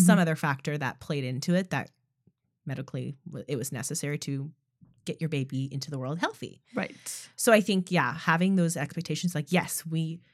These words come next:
Speaker 1: have established that that's a concern, but how are you gonna work through that if that becomes a concern?
Speaker 2: Yes.
Speaker 1: While it might be a low, a low risk, it still could happen.
Speaker 2: Yeah, and I think society has made, like, those things such a taboo that, like,
Speaker 1: Mm.
Speaker 2: mothers don't even know why they don't want it. They just don't want it.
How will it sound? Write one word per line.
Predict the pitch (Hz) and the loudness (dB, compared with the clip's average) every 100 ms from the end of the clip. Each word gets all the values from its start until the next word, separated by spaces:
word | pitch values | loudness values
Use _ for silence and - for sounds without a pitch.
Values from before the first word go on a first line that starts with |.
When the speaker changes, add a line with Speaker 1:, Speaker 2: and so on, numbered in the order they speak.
| _ | _
Speaker 1:
have | 170 | -6
established | - 262 269 | 4 4 4
that | 240 190 | 2 0
that's | 175 | -2
a | 175 | 2
concern, | 180 175 190 165 165 - - - - _ _ _ _ - | 2 4 4 4 2 -4 -16 -20 -20 _ _ _ _ 0
but | 165 165 254 - - - _ - | 2 2 -2 -8 -14 -18 _ -12
how | - - 185 196 | -6 2 2 4
are | 196 | 2
you | 190 | 2
gonna | 175 165 | 2 4
work | 165 - | 0 0
through | 175 | 2
that | 156 139 | 2 2
if | - 143 | -2 -6
that | - 135 - | -6 -8 -10
becomes | - - - 123 - | -18 -12 -10 -10 -14
a | |
concern? | - - - 165 | -18 -18 -16 -6
Speaker 2:
Yes. | 214 - - | -4 -4 -6
Speaker 1:
While | 170 156 | -2 0
it | 160 | 2
might | 175 | 4
be | 233 | 4
a | |
low, | 277 605 427 - | 4 2 0 -2
a | 196 | 2
low | 185 190 | 2 4
risk, | 202 196 175 - - - - | 4 4 2 -2 -2 -8 -8
it | 160 | -4
still | - 151 | -2 -4
could | 139 | -8
happen. | - - - - 175 _ | -14 -14 -18 -16 -18 _
Speaker 2:
Yeah, | 233 202 - | 8 8 8
and | 226 240 | 8 10
I | |
think | 247 254 | 10 8
society | 269 262 196 196 | 6 6 8 10
has | 214 214 | 8 8
made, | 196 180 185 | 8 8 6
like, | 175 180 175 | 2 0 2
those | 185 175 | 4 4
things | - 180 180 | 4 4 4
such | - 175 - | 4 0 0
a | 175 | 0
taboo | - 180 180 180 214 285 | 2 2 2 4 4 4
that, | 208 185 | 4 4
like, | 185 170 | 4 4
Speaker 1:
Mm. | 185 | 4
Speaker 2:
mothers | 185 196 - | 4 4 6
don't | 202 | 6
even | 196 190 | 6 4
know | 180 | 4
why | 180 175 | 2 2
they | 190 | 2
don't | 202 214 | 2 4
want | 214 214 | 4 4
it. | |
They | 208 | 4
just | 175 185 | 2 2
don't | - | -2
want | - - | -4 -8
it. | - | -10